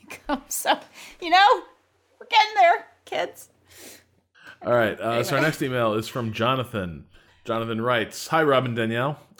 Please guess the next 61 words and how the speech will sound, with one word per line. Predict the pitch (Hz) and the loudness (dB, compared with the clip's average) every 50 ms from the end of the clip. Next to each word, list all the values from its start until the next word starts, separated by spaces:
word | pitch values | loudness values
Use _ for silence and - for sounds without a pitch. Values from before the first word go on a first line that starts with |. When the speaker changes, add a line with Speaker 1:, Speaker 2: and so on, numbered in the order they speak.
| _ _ | _ _
Speaker 2:
First | - 123 127 123 123 - | -4 -2 -2 -2 -2 -2
off, | 147 143 156 - 135 | 0 0 0 -2 -4
I | |
wanted | 113 113 113 110 107 | -4 -4 -4 -4 -4
to | 107 | -6
thank | 123 117 120 117 - | -6 -8 -8 -8 -6
you | 113 | -4
for | 110 | -4
having | 104 107 107 | -4 -4 -4
such | 104 110 95 | -6 -8 -8
a | 101 | -6
great | 98 95 95 - | -6 -8 -6 -4
pod." | 131 117 95 127 | -4 -4 -4 -4
Oh, | 135 113 | -6 -8
thank | - - 143 117 - - | -6 -4 -4 -4 -4 -6
you, | 82 | -12
Jonathan. | 73 - 78 73 - | -14 -12 -10 -6 -4
Speaker 1:
Aw, | - 202 - | -4 -4 -4
thank | 85 87 - _ _ _ - - - 523 392 - | -6 -10 -16 _ _ _ -20 -18 -16 -14 -12 -8
you. | 92 | -6
Speaker 2:
Uh, | 95 | -4
I | 95 | -4
always | 101 101 101 | -2 -4 -4
feel | - - 110 104 98 | -4 -2 -2 -2 -2
weird | 95 95 98 101 | -2 -4 -4 -4
when | 101 95 | -4 -6
I | 87 90 | -6 -6
accidentally | 92 90 - - 101 90 87 95 90 | -8 -8 -10 -10 -10 -10 -10 -10 -8
read | 90 92 92 90 - | -8 -8 -8 -10 -8
praise | - 113 110 104 90 | -6 -6 -4 -4 -6
of | 87 80 80 | -8 -10 -10
us | 80 - - | -10 -12 -12
in | 80 78 | -12 -12
our | 82 80 82 | -10 -8 -8
own | 92 92 | -6 -6
emails | 92 92 85 76 67 64 - - - | -6 -6 -8 -8 -10 -12 -14 -16 -16
'cause | - 87 82 | -16 -14 -10
it | - | -8
feels | 262 254 113 104 87 80 | -6 -4 -4 -4 -4 -6
Speaker 1:
Oh. | 85 | -8
Speaker 2:
like | 85 85 - 95 | -10 -10 -10 -12
I'm | 85 87 | -12 -12
sort | - 98 87 | -10 -10 -12
of | 87 | -10
stacking | - - 90 87 87 - 107 101 | -8 -8 -6 -6 -8 -8 -12 -12
the | 110 | -12
deck. | - 139 80 - - - _ - 330 302 - - 165 - - | -12 -12 -14 -14 -16 -16 _ -8 -8 -8 -8 -10 -12 -6 -2
Anyway, | 185 208 202 165 131 107 92 175 302 - - - | 0 2 4 4 4 2 0 -2 -6 -8 -10 -14
<laughs> | - - - - | -18 -8 -2 0
uh, | 135 135 127 117 | 2 2 2 2
I | 135 151 | 2 2
always | 180 196 180 175 175 | 4 4 2 2 0
save | - 185 156 143 147 | 0 0 0 0 0
this | 156 147 - | -2 -2 -2
in | 139 123 | -4 -4
Waypoint | 127 127 120 - 131 113 101 | -2 -4 -4 -4 -6 -4 -2
Radio | 117 123 127 131 135 135 131 | -2 0 0 0 0 0 -2
for | - 120 107 | -2 -4 -4
when | 104 101 98 | -2 -2 -2
I | 92 | -2
run, | 92 98 117 127 139 139 147 139 | -2 0 0 2 2 0 -2 -4